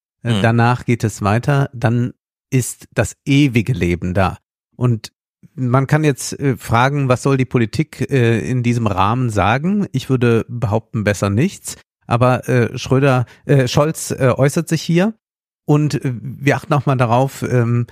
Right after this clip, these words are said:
Speaker 1: wo der Schwerpunkt liegt. Er liegt nämlich nicht bei Gaza.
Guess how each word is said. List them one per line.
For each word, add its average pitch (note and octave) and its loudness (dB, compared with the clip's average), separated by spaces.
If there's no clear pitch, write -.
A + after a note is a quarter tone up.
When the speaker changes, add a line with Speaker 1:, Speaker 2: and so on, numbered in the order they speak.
Speaker 1:
wo A2+ 0
der A2 0
Schwerpunkt C3 0
liegt. A#2 0
Er - 0
liegt A2+ 0
nämlich G#2+ -2
nicht A#2+ -4
bei G2+ 0
Gaza. E2+ -2